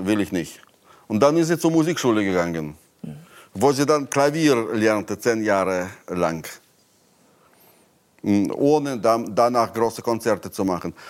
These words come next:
Ich habe meine Frau in Ausländerwohnheim kennengelernt, tatsächlich. Nee, was heißt kennengelernt? Also ich habe sie da gesehen, aber richtig kennengelernt haben wir uns fünf oder sechs Jahre später. Also so war das nicht wie im Film.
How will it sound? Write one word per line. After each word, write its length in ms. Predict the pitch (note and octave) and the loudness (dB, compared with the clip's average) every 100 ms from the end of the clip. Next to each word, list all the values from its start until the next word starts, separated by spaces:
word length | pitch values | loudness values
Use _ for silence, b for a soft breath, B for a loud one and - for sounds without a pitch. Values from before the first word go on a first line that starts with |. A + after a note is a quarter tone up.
| B B _ | B B _
Ich 200 | B2+ A2+ | 0 4
habe 220 | C#3+ F3+ | 2 2
meine 340 | G3+ F#3 E3+ D#3 | 0 2 2 -2
Frau 680 | - A2+ C#3+ D#3 D#3+ D#3 | 2 2 4 2 2 0
in 560 | - C#3 C3+ C3+ B2+ - _ - _ _ _ _ _ _ _ _ | -2 0 2 2 0 -6 _ -20 _ _ _ _ _ _ _ _
Ausländerwohnheim 1080 | A#2+ C3 - C3+ C3+ B2+ A2+ C3+ C#3 C#3+ C3 | 2 2 2 0 2 2 2 0 0 -2 0
kennengelernt, 640 | B2 B2 C#3 D3+ E3 F3 | 0 0 0 2 0 2
tatsächlich. 460 | C3 A#2+ D3 D#3 - | 2 2 0 -4 -6
Nee, 180 | A2+ A#2 | -2 2
was 160 | A#2+ C3+ | 2 2
heißt 180 | A2+ | -2
kennengelernt? 800 | - A2+ A2 F#2 F2 E2 D#2+ - _ _ | 2 2 2 0 0 -2 -4 -10 _ _
Also 240 | - G#2+ | 0 4
ich 120 | C3 C#3 | 2 4
habe 120 | C#3 | 2
sie 80 | A2+ | 2
da 120 | B2 | 0
gesehen, 680 | F#2 F#2+ F2 A2+ C#3+ F#2+ B B B | 0 -6 0 2 2 0 B B B
aber 360 | G2+ G#2+ G2 B B - | 2 4 2 B B -2
richtig 400 | G2+ D#3 - - | 0 0 -2 0
kennengelernt 520 | C3+ C#3+ C#3 C#3 A#2+ | 2 2 2 2 2
haben 240 | A#2+ A#2+ | -2 -2
wir 80 | A2 | -2
uns 300 | A#2+ A2 - | -2 -2 -6
fünf 360 | - - B2+ C#3 | -14 -2 0 2
oder 140 | A2+ G2+ | 2 2
sechs 240 | A#2 A#2 | 0 0
Jahre 200 | A2 F#2 | 0 0
später. 480 | - C#3 D3 F2+ D2+ _ _ _ _ _ _ _ b b b _ | 0 0 0 -2 -4 _ _ _ _ _ _ _ b b b _
Also 160 | F2 | -2
so 220 | G2 C3 C3 | 2 4 4
war 120 | D3+ | 4
das 200 | D#3+ D3 | 2 -2
nicht 160 | F#3 | -4
wie 100 | C3 | -2
im 100 | A#2+ | -2
Film. 280 | G#2 A2 F2 | 0 0 -2